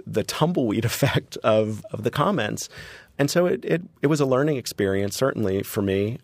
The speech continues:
I think I said, "Oh, crap," like, "Oh, I can't say that anymore," um, <laughs> uh, uh, a hundred times that day. But it, it was one of those things where, you know, for me, the, the most important thing was my chief marketing officer,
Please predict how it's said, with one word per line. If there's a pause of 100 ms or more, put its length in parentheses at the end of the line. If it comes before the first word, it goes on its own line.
I
think
I
said,
"Oh,
crap,"
like,
"Oh,
I
can't
say
that
anymore," (360)
um, (540)
<laughs>
uh, (380)
uh,
a
hundred
times
that
day. (380)
But
it,
it
was
one
of
those
things
where,
you
know,
for
me,
the,
the
most
important
thing
was
my (240)
chief
marketing
officer,